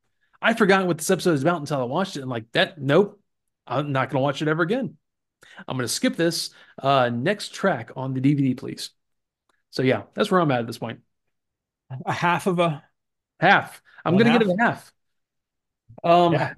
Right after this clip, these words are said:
Speaker 1: there are some, there are some bad episodes, but they have redeeming fun qualities. This is gonna get a half out of me. I'm
Speaker 2: Well,
Speaker 1: mad.
Speaker 2: I mean, I,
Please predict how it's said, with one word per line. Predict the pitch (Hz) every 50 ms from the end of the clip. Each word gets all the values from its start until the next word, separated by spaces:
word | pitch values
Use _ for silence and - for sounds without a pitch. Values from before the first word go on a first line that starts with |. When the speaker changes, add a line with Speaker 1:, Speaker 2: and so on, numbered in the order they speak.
| 147 -
Speaker 1:
there | 156 202 262 285 254
are | 220 220 202
some, | - - 202 190 175 165 151
there | 147 185 247 269 233 220
are | 208
some | - - 208 170 151
bad | 135 147 151 185 202
episodes, | 202 196 - - 220 220 202 -
but | 170 156 143
they | 170 175
have | 151 160 180 165 151
redeeming | 143 127 139 147 170 185 165
fun | 147 - - - 143 135 143 151
qualities. | 139 - 143 139 156 156 127 120 117 127
This | 185 202
is | 170 156
gonna | 185 190 190 180
get | 175 151
a |
half | 123 117 147 165 160 -
out | 127 120
of | 120
me. | 123 117 113 117 _ _ _ _ _ _ _ _ _ _ _ _ -
I'm | 160 190 160 131
Speaker 2:
Well, | 127 123
Speaker 1:
mad. | 120 131 165 180 175 147 120 117 117 117 117
Speaker 2:
I | -
mean, | 254 277 277 226 - 214 -
I, | - 226 -